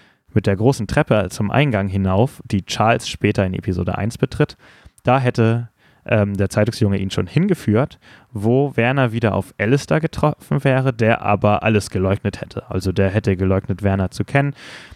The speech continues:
Denn Werner soll noch gar nicht in diesen ganzen engeren Dunstkreis von Kapitän Brooks reingelangen, bevor er nicht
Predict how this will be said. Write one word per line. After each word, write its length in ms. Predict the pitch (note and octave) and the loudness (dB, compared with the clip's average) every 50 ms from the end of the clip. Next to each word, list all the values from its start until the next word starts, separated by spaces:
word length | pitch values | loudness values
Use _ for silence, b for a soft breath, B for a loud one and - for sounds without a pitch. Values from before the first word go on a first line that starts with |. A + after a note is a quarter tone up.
| B B B - | B B B 2
Denn 240 | D3+ D3 D#3 D#3 D#3 b b b b | 2 2 2 0 -4 b b b b
Werner 340 | - B2 C3 C#3+ C#3 C3 A#2+ | 2 2 2 4 4 2 2
soll 280 | A2 A#2 A#2 A#2+ B2 | 4 4 4 4 2
noch 180 | A2+ A2+ A2 - | 2 0 -4 -4
gar 180 | - G2 G2+ A2 | -4 -2 -2 -2
nicht 120 | A2+ - | -2 -2
in 100 | G#2+ G#2+ | -2 0
diesen 240 | G2+ G#2 G2 G#2 G2+ | 0 2 2 2 0
ganzen 480 | G#2 G2 G#2 - - G#2+ G2+ G2 F#2+ - - | 0 0 -2 -2 -2 -2 -2 -2 -2 -4 -2
engeren 360 | G#2+ A#2+ C#3 C3 - G#2+ G#2 | 0 2 2 2 2 2 2
Dunstkreis 560 | F#2+ A2+ A#2 A#2 - - - A2+ G#2 G#2 - | 2 2 2 0 -4 -4 -2 0 0 0 0
von 200 | - - G2+ F#2+ | -2 -4 -6 -4
Kapitän 520 | - - G2+ F2+ G2+ - - G#2 F#2 F2+ F2 | -2 -2 0 0 0 0 0 0 -2 0 0
Brooks 340 | A2 A2 - - - - - _ - | 0 0 0 -2 -6 -16 -16 _ -10
reingelangen, 760 | - F#2+ G#2+ G#2 A2 B2 C3+ B2 B2+ A2+ G#2+ G#2+ A2 A2 G#2 | -6 -2 0 2 2 2 2 2 2 2 2 2 2 2 2
bevor 300 | G#2+ G#2 - - G#2 G2 | 0 0 2 2 2 2
er 100 | F#2+ F#2+ | 2 0
nicht 280 | F#2+ G2 F#2+ - - | -2 -2 -2 -4 -8